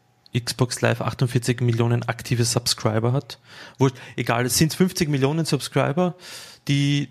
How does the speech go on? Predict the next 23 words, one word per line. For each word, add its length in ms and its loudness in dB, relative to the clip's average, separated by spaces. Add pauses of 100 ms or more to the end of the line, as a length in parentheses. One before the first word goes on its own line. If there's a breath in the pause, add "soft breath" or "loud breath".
(120)
theoretisch, 840 2
nehmen 260 2
wir, 120 4
nehmen 200 -2
wir 80 0
die 100 2
theoretische 380 0
Zahl 100 2
von 140 -2
sechzig, 720 -2
äh, 60 -8
Euro 560 0
im 100 2
Monat 520 2 (840 loud breath)
zahlen. 560 0 (680 loud breath)
Das 180 2
ist 120 0
mal 160 6
schon 200 2
eine 120 4
Hausnummer, 560 2
ein 280 -4
ordentlicher 920 -2